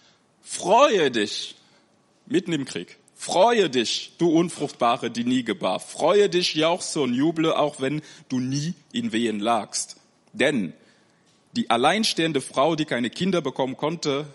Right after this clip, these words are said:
hat jetzt mehr Kinder als die, die verheiratet ist,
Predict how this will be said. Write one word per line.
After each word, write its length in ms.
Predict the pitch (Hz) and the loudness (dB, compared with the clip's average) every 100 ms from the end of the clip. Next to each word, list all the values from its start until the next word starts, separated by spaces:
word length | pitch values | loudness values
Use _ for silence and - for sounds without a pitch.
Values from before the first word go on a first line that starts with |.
| - | -10
hat 180 | 120 - | -8 -6
jetzt 260 | 117 - 107 | -6 -6 -2
mehr 360 | 113 165 196 | 2 4 2
Kinder 320 | 196 180 147 | 0 -2 0
als 220 | 120 120 - | -2 -4 -8
die, 280 | 127 143 - _ 123 | -8 -8 -12 _ -10
die 80 | |
verheiratet 560 | - 101 127 110 - - | -4 -2 -2 -4 -8 -6
ist, 340 | 117 - - | -4 -4 -8